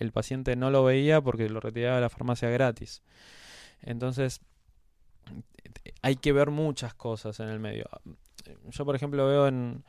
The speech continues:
en la televisión que dicen que el atenolol subió setenta por ciento y vale doscientos pesos la caja. Es algo que hace que tu corazón funcione bien. Y lo estás pagando a menos de diez pesos el comprimido por día,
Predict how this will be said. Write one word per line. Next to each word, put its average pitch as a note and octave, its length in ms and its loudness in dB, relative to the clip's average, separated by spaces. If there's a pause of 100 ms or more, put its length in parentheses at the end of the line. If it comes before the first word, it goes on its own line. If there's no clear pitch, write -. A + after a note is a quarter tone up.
(420)
en B2 100 0
la A#2+ 100 4
televisión B2 540 2
que C3 60 0
dicen B2+ 220 -2
que A#2+ 100 -2
el A#2+ 100 0
atenolol C3+ 720 2
subió C3 400 -2
setenta B2+ 760 -6
por B2 180 -4
ciento A2 460 -4
y A#2 80 -4
vale B2+ 240 0
doscientos B2+ 520 -6
pesos B2+ 240 -6
la A#2 120 -4
caja. A2 240 -6 (160)
Es C3 220 -4
algo C#3+ 220 2
que C3+ 100 -2
hace D3 380 -4 (360)
que A#2+ 100 -6
tu A#2 140 -6
corazón A#2+ 360 -6
funcione B2+ 460 -6
bien. G#2+ 240 -4 (1080)
Y A2+ 680 -2
lo A#2 100 -2
estás - 260 2
pagando C#3 720 2
a B2+ 60 0
menos C3 240 -2
de A#2+ 160 0
diez C3 200 -2
pesos - 640 -6 (680)
el A#2+ 140 -6
comprimido B2 500 -2
por A#2+ 180 -2
día, A2 340 -8